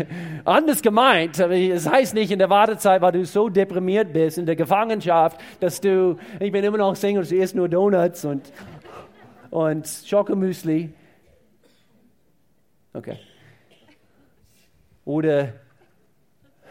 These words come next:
was gibt's sonst noch? Amerikaner. Die, die schmecken auch gut. Nussschnecken und so weiter und so fort. Was heißt es? Nimm zu. In der Wartezeit,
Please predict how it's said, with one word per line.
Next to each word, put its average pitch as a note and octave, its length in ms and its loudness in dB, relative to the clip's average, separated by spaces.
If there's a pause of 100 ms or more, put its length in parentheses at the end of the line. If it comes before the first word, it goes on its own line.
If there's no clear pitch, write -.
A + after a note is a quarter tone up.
(180)
was D3 180 -10
gibt's F#3 220 -8
sonst D#3 240 -6
noch? A#2+ 260 -10
Amerikaner. D#3 840 -8
Die, D3+ 280 -12
die A3 320 -14
schmecken - 320 -14
auch C#3 180 -16
gut. - 180 -20 (920)
Nussschnecken E3 720 -4 (840)
und E3+ 180 -6
so F3 120 -6
weiter D3+ 200 2
und C#3+ 60 -8
so D3 100 -8
fort. A2 380 -14 (840)
Was F#3+ 180 -8
heißt G#3 320 -2
es? - 280 -12 (260)
Nimm F3+ 240 -2
zu. C#3 380 -6 (240)
In D#3+ 100 -4
der D#3+ 120 -2
Wartezeit, F3+ 580 0